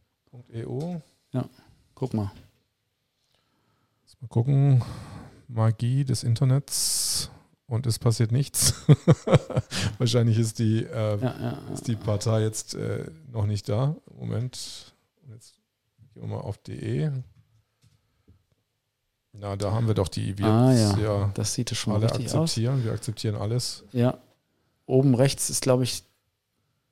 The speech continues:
Speaker 2: der Link zu den Vorstand, wo der Vorstand steht.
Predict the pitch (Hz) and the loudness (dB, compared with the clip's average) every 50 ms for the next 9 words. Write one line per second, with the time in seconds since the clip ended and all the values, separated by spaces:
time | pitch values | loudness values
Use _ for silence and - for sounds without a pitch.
0 | _ _ _ 131 117 117 113 117 120 117 117 113 110 107 107 104 123 131 131 - | _ _ _ -20 -20 -20 -6 -2 0 2 2 2 2 2 0 0 0 -2 -2 -2
1 | - - 110 107 104 98 - - - - 127 139 139 - - - 151 123 117 110 | -4 -4 -2 -2 -4 -4 -6 -8 -6 -6 -6 -6 -6 -10 -12 -10 -10 -8 -8 -8
2 | - - - 127 - - 143 135 - - 156 160 - | -8 -8 -8 -8 -6 -6 -6 -6 -6 -8 -8 -10 -10